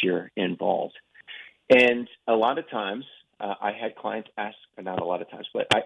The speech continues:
I had clients ask that same question February, March of twenty twenty of, "I, I wanna go to cash. I'm, I'm terrified. Uh, you know, I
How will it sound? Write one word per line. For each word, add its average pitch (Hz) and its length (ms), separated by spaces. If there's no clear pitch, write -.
I 113 120
had 127 200
clients 113 380
ask 101 240
that 101 100
same 104 160
question 104 540
February, 101 340
March 98 280
of 95 100
twenty 98 300
twenty 117 280
of, 92 140
"I, 113 200
I 104 100
wanna 113 240
go 104 100
to 98 80
cash. 113 340
I'm, 87 140
I'm 95 140
terrified. 104 720
Uh, 90 360
you 107 140
know, 92 360
I 90 640